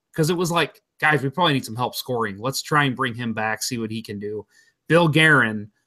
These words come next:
uh, Paul Kariya, as much as I hated that signing, like, they were still doing what they could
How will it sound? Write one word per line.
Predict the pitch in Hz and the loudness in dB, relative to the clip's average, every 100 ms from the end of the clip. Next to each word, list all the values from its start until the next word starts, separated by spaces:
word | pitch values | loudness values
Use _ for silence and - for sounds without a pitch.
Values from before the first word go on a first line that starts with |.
| _ - | _ -2
uh, | 123 123 120 117 - | 2 4 2 0 -4
Paul | 123 170 143 | 0 0 2
Kariya, | 151 143 139 113 | 2 4 4 2
as | 104 123 | -2 -8
much | 110 117 | -10 -10
as | |
I | 107 | -10
hated | 123 113 110 | -8 -6 -6
that | 104 101 | -6 -6
signing, | 123 107 104 104 | -6 -6 -8 -4
like, | 123 131 - _ - | -2 -2 -6 _ 0
they | 151 233 | 4 6
were | 220 175 | 6 6
still | - - 180 196 190 | 4 4 6 6 6
doing | 160 135 160 156 131 | 4 4 4 4 2
what | 147 - | 0 0
they | 127 - | -4 -6
could | - 165 151 110 107 | -4 0 2 0 -6